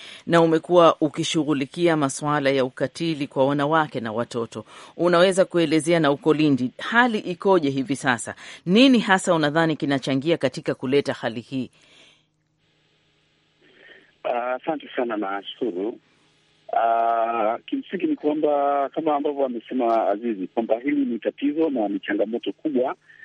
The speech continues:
Speaker 2: lakini tunaweza tukasema kwamba, ah, kwa kiasi ki-, ki-, ki-, fulani mila na desturi mbalimbali zina-, zina-, zina-, zinachangia, kwa sababu katika baadhi ya maeneo unakuta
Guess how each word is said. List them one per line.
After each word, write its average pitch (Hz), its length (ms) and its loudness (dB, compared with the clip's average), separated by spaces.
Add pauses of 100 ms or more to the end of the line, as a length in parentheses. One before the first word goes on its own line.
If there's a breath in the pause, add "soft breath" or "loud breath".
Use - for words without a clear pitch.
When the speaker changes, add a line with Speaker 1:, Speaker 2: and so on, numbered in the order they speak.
(480 loud breath)
Speaker 2:
lakini 170 500 -2
tunaweza 156 340 -2
tukasema 147 440 -4
kwamba, 131 640 0 (520)
ah, 98 240 0
kwa - 120 -2
kiasi - 600 -2
ki-, 123 580 0
ki-, - 200 -8
ki-, - 220 -6
fulani 151 460 -2
mila 156 360 -2
na 123 160 -4
desturi 127 560 -4
mbalimbali 120 480 -2
zina-, 92 380 0
zina-, 87 300 -2
zina-, 90 300 -2
zinachangia, 104 680 -4
kwa - 180 -12
sababu 135 460 -4 (520)
katika 131 380 -2
baadhi 151 600 -2
ya 131 140 -2
maeneo 147 580 -2
unakuta 117 760 -2